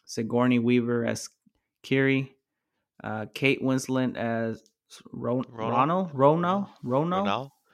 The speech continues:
Speaker 1: I
Speaker 2: I
Speaker 1: forgot. I don't know
Speaker 2: forgot.
Speaker 1: how to do it. Ronald? Ronald? Yeah. Uh, Stephen Lang as Colonel Quaritch and, uh, Cliff Curtis as Tonowari. And obviously all the children, but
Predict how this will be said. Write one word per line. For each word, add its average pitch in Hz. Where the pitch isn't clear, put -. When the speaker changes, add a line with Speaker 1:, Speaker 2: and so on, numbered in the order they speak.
Speaker 1:
I -
Speaker 2:
I -
Speaker 1:
forgot. 98
I 92
don't 131
know 127
Speaker 2:
forgot. 120
Speaker 1:
how 120
to -
do -
it. -
Ronald? 147
Ronald? 127
Yeah. 110
Uh, 113
Stephen 135
Lang 135
as 117
Colonel 127
Quaritch 135
and, 110
uh, 110
Cliff 123
Curtis 123
as 110
Tonowari. 110
And 127
obviously 147
all 131
the 127
children, 113
but 98